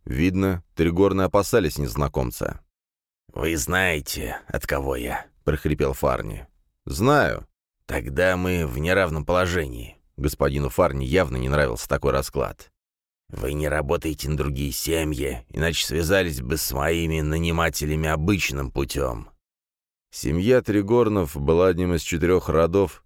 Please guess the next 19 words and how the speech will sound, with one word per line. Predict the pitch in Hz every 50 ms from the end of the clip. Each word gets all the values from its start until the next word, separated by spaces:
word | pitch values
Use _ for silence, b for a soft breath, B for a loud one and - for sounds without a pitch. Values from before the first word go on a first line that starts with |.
| _ -
что | - - - - - 76
правили | - - 107 110 107 92 80 73 71
Драгорном. | 71 69 76 73 73 73 69 73 67 60 - 60 53 50 50 - _ _ _ _ _
Так | - - 110 - -
вышло, | 101 98 101 95 - - 110 104
что | 87 - - - - 92 92
в | 82
Верховный | 71 67 76 90 87 85 - - 101 98 85 82 87 82
Совет | - - 85 82 85 92 85 78
были | 76 82 82 85
избраны | 92 90 80 78 78 85 85 82 82 80 73 - _ _ _ _ _
по | - 82 85
одному | 85 78 78 85 87 95 98
представителю | - - 87 80 - - - 85 90 95 90 - - 87 85 87
от | 85 -
каждого | - 95 90 76 76 87 85 85
семейства. | - - 95 95 90 73 - - - - 57 52 50 - _ _ _ _ _ _ _ _ _ _ _ _ -
И, | - 87
разумеется, | 90 90 78 98 104 117 127 135 131 113 - - 120 120 120 107 90 -